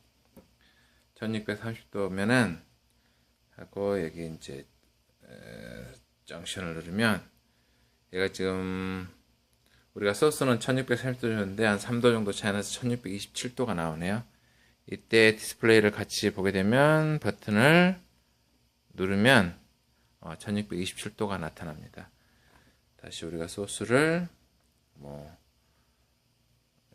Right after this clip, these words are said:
이렇게 뭐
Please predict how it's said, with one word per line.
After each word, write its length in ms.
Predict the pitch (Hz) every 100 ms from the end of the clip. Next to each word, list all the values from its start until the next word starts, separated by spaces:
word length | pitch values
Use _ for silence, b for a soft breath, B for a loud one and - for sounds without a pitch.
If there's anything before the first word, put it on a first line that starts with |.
| - 52 _ _
이렇게 520 | - 92 87 113 135 139 - _ _ _ _ _ _ _ _ _ _ _ _ _ _ _ _ _ _ _ _ _ _ _ _
뭐 580 | - 78 69 - - -